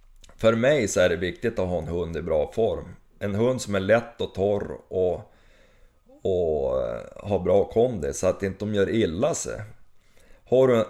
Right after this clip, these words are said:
har du en promenadlimpa spelar väl ingen roll, kanske man är tjock, men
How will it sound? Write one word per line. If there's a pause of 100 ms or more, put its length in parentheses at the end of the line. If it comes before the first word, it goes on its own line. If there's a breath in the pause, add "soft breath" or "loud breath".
har
du
en
promenadlimpa
spelar
väl
ingen
roll,
kanske
man
är
tjock,
men